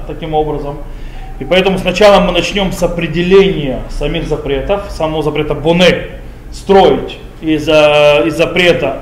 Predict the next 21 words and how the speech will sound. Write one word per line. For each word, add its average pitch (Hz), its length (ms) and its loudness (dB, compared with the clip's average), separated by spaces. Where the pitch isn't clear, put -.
Сотер, 170 540 0
разрушать, 151 540 4
а 147 120 0
к-, - 140 -8
и 175 80 -2
также 190 300 6
к - 80 -8
ним 220 180 0
цепочка 180 520 2
идущая, 185 380 -2
Макей 165 260 2
Бепатиш, 180 580 0
ударяющий 175 560 2
молотком, 196 640 4
и 175 60 -6
мы 190 100 0
сейчас 185 140 2
разберем 170 420 2
каждый 151 380 2
из 123 80 -6
них. 127 160 -10